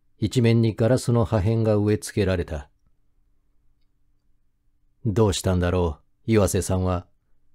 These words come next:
あんな氷菓子みたいな真似をする人柄じゃないんだが」と、付近の人々はいぶかしく思わないではいられなかった。だが、岩瀬邸の異変はそれだけにとどまったのではない。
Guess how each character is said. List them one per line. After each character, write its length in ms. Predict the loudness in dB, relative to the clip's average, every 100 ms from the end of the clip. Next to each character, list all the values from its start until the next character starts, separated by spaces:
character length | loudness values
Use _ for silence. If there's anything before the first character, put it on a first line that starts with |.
| -2
あ 120 | 2
ん 80 | 4
な 140 | 2
氷 320 | 2 2 2
菓 120 | 2 0
子 140 | 0
み 100 | 0
た 100 | 0
い 80 | 0
な 100 | 0
真 140 | 0
似 120 | 2
を 100 | 0
す 140 | 0 -2
る 120 | -4
人 200 | 0 0
柄 220 | 2 2
じ 80 | 2
ゃ 80 | 2
な 140 | 2
い 80 | 0
ん 100 | 0
だ 140 | 0
が」 260 | -2 -4 -6 _ _ _ _ -4
と、 280 | -4 -4 _ _ _ _ -8
付 160 | -6
近 220 | -2 0
の 120 | 0 -2
人 200 | -4 -4
々 220 | -2 -2
は 220 | -2 -4 _ _ _ -4
い 100 | -2
ぶ 120 | 0
か 140 | 0 0
し 80 |
く 180 | 0 -2
思 160 | 2 2
わ 140 | 2
な 80 | 0
い 120 | -2
で 100 | 0
は 120 | 0
い 100 | 0
ら 100 | -2
れ 80 | -2
な 120 | -2
か 100 | -4
っ 20 | -8
た。 240 | -8 -12 -12 _ _ _ _ _ _ _ _ -8
だ 220 | 0 0
が、 240 | 0 -2 -6 _ _ _ _
岩 240 | 0 2 4
瀬 120 | 0
邸 240 | 0 0
の 120 | 2
異 100 | 0
変 220 | 0 0 0
は 240 | -2 -4 _ _ _
そ 180 | -4 0
れ 100 | 2
だ 120 | 2
け 100 | 0
に 140 | 0
と 120 | 0 0
ど 80 |
ま 100 | 0
っ 80 | 0
た 120 | 0
の 120 | 0 0
で 100 | 0
は 100 | -2
な 120 | -4
い。 180 | -6